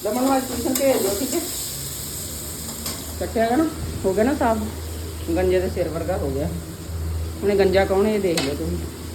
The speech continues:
<laughs> ਲਓ ਜੀ, ਆਪਾਂ ਸਬਜ਼ੀ ਵੀ ਬਣਾ ਲਈ, ਟਿਫਨ ਵੀ ਬਣਾਤਾ ਅਵਤਾਰ ਦਾ, ਤੇ ਅਵਤਾਰ ਚਲੇ ਨੇ ਆਫਿਸ। ਹਜੇ ਚੱਲੇ ਨੇ, ਚਲੇ ਗਏ ਨਹੀਂ ਹੈਗੇ।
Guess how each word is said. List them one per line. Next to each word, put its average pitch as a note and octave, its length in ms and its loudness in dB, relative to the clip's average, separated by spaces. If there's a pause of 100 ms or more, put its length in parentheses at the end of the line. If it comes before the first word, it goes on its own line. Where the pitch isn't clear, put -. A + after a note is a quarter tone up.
(720)
<laughs> - 1500 -12
ਲਓ G3 160 -4
ਜੀ, G3+ 100 0
ਆਪਾਂ G3+ 180 -4
ਸਬਜ਼ੀ D#3+ 360 -8
ਵੀ G3+ 60 -6
ਬਣਾ G#3+ 300 -4
ਲਈ, G3 240 0
ਟਿਫਨ E3+ 240 -6
ਵੀ G#3 100 -6
ਬਣਾਤਾ G#3+ 380 -8
ਅਵਤਾਰ F3+ 260 -8
ਦਾ, F#3+ 180 -10
ਤੇ F#3+ 140 -10
ਅਵਤਾਰ E3+ 280 -8
ਚਲੇ D#3+ 520 -6
ਨੇ D#3 160 -6 (180)
ਆਫਿਸ। C#3+ 380 -4 (280)
ਹਜੇ E3+ 200 -8
ਚੱਲੇ F#3 340 -4
ਨੇ, F3 180 -6 (200)
ਚਲੇ D#3+ 240 -2
ਗਏ D3 280 -4
ਨਹੀਂ D#3 220 -6
ਹੈਗੇ। B2 220 -10